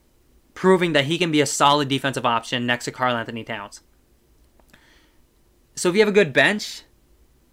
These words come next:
and you have a s-, a starting lineup with three players that average twenty points per game and then two good defenders, like, why can't this team be a five hundred basketball team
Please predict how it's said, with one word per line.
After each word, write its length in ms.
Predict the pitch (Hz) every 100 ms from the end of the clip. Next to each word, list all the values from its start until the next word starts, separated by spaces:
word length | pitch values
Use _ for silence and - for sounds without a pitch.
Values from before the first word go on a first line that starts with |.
| _ _
and 100 | 151
you 80 | 180
have 100 | 175
a 40 |
s-, 240 | 139 - - _ -
a 80 |
starting 300 | - 165 170
lineup 280 | 139 147 160
with 260 | 135 - _
three 340 | _ 135 147 165
players 380 | - 143 156 143
that 140 | 127
average 340 | 127 135 123
twenty 240 | - 135 131
points 220 | 139 131
per 100 | 131
game 380 | 117 120 131 143 _ - _
and 160 | 139 147
then 220 | 135 120
two 560 | - - 151 156 147 120
good 180 | 143 135
defenders, 680 | 135 - 120 131 151 175 - _ _ _ _ _ -
like, 200 | 160 -
why 360 | 139 131 156
can't 280 | 185 208 196
this 160 | 185 -
team 300 | 175 165 156
be 200 | 151 143
a 60 |
five 320 | 120 139 127 131
hundred 260 | 131 123
basketball 440 | 117 120 - 117 110
team 360 | 127 113 107